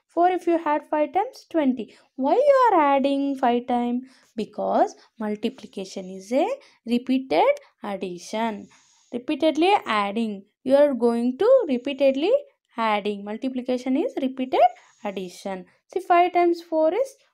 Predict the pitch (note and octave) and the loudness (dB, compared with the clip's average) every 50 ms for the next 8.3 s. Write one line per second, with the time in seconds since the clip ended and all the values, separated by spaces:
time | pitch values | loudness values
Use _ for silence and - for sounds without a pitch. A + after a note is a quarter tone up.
0 | _ _ - F4 D#4+ C#4+ A#3+ G#3 G3+ - A#3 A#3 G#3+ G#3 - C4+ C#4 C#4+ C#4 C4+ | _ _ 2 2 2 2 2 -2 -4 -6 -6 -6 -6 -6 -2 -2 -2 -2 -2 -2
1 | C4 A#3+ A3 A3 B3 F#4 G#4 - A4 F#4+ D#4 C4 A3+ G3 - - A3 G#3+ G#3 B3+ | -4 -4 -4 -2 -4 -4 -4 0 0 2 2 2 0 -4 -6 -8 -8 -8 -10 -12
2 | - _ _ _ _ _ _ _ _ _ _ _ _ - - - C#4+ C4+ C4+ C4 | -16 _ _ _ _ _ _ _ _ _ _ _ _ -10 -6 -4 -2 -2 0 0
3 | C4 C#4 C4 B3+ B3 F#3 F3+ F#3+ A3+ C#4 D#4+ - - - - _ _ _ _ _ | 0 0 -2 -4 -4 -6 -6 -4 -6 -6 -6 -8 -14 -20 -20 _ _ _ _ _
4 | _ _ _ _ _ _ _ - _ - B3 C4 D4+ E4 E4 D#4+ C4 G#3+ A3+ C4+ | _ _ _ _ _ _ _ -20 _ -4 0 0 2 4 4 2 2 0 -2 -4
5 | C4+ - - - A#3+ A3 G3+ F#3+ G3 F#3+ - - - - - _ _ _ - D#4+ | -6 -6 -4 -2 -2 -2 -2 -4 -8 -10 -12 -16 -20 -20 -20 _ _ _ 2 4
6 | E4 E4+ F4+ G4+ G4+ G#4 G4 - - F4+ E4+ E4 E4 E4 E4 E4 D#4 D4 C#4+ C#4 | 4 4 4 2 0 -2 -4 -2 0 2 2 4 4 2 0 0 0 -2 0 2
7 | C#4 C#4+ C#4+ C#4 C4+ C4 C4 C4 C#4 D4+ E4 F4 E4 - C#4 C#4 D4+ F#4 F#4 - | 2 2 2 2 2 2 0 0 0 -2 -4 -4 -4 -4 -4 -2 -2 -4 -6 -8
8 | - - G3+ G3+ - | -8 -8 -8 -8 -12